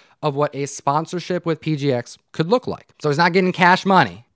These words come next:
All right, the second thing I wanted to discuss is kind of sensitive, but in my video,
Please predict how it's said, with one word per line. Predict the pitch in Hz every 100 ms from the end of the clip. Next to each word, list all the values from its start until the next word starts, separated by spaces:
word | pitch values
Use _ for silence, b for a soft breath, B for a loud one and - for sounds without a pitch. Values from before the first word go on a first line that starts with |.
| _ -
All |
right, | 135 95
the | 135
second | 139 202 214
thing | 196 175
I |
wanted | 143 135
to | 147
discuss | 127 - 120 117
is | - 123
kind | - - - 170 202
of | 220
sensitive, | - - 165 123 - 95 - - _ B B B B _
but | 120 113 -
in | - 185 220
my | 226
video, | 147 120 110 113